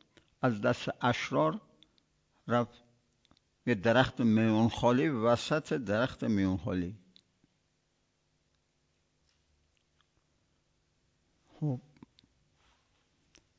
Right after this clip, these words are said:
دشمنا هم چیکار کردن؟ اره دو سر، شما میگی بیهر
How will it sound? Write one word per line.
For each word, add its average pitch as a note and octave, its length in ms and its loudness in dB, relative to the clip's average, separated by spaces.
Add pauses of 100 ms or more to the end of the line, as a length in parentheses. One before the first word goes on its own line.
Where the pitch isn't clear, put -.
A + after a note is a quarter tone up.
(100)
دشمنا C3+ 540 8
هم C3+ 100 8
چیکار F3 280 2
کردن؟ A2+ 520 4 (1500)
اره C3 500 10
دو A#2+ 220 10
سر، G#2+ 360 6
شما A#2+ 280 6
میگی A#2 220 8
بیهر F#2+ 640 2